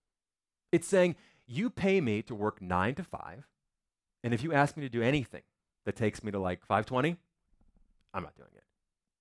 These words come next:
That's working for man. Work for man looks like bad-mouthing the company. Between social media and, and the water cooler,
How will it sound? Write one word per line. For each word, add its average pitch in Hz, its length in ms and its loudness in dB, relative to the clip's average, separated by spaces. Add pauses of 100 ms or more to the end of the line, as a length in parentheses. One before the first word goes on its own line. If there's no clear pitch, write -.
(180)
That's 117 600 2
working 90 360 -10 (120)
for 87 100 -18
man. 107 160 -10 (1080)
Work 175 160 4
for 151 60 0
man 143 400 6 (300)
looks 120 200 -2
like 104 160 -2
bad-mouthing 107 540 2
the 85 60 -12
company. - 340 -10 (1300)
Between 113 240 -6
social 90 280 -8
media 185 480 4
and, 131 100 2
and 92 160 -6
the 92 60 -8
water 170 320 0
cooler, 170 440 -2